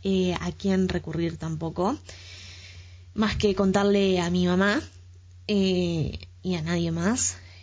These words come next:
Y, mm, un día era tanto lo que podía ver, lo que estaba escuchando y también los aromas que me aparecían, se me aparecían, se me aparecían personas que se acababan de morir, eh, ve-, veía un destello blanco y se me veía el nombre de la persona,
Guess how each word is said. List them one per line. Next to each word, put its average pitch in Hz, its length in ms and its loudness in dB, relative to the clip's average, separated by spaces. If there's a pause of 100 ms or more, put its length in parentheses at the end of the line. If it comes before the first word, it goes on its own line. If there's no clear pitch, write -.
(120)
Y, 208 440 6
mm, 190 540 4
un 269 160 2
día 294 440 4
era 226 240 2
tanto 202 300 4
lo 170 120 0
que 170 100 -4
podía 175 340 2
ver, 180 520 2
lo 170 140 -6
que - 80 -12
estaba 165 200 -6
escuchando 196 640 2
y 175 60 0
también 165 320 -2
los 185 180 0
aromas 165 260 -4
que 170 120 -8
me 165 100 -2
aparecían, 175 640 0
se - 100 -8
me 151 80 -2
aparecían, 214 440 -2 (500)
se - 100 -4
me 269 80 2
aparecían 277 340 2 (100)
personas 269 800 2
que 208 100 -4
se 196 120 2
acababan 277 460 2
de 254 80 4
morir, 220 480 4
eh, 196 280 2
ve-, 147 360 0
veía 202 300 2
un 262 80 2
destello 240 440 0
blanco 254 760 2 (380)
y - 80 -4
se - 120 0
me 190 100 4
veía 214 200 4
el 240 100 4
nombre 240 280 4
de 226 80 4
la 185 140 2
persona, 269 800 2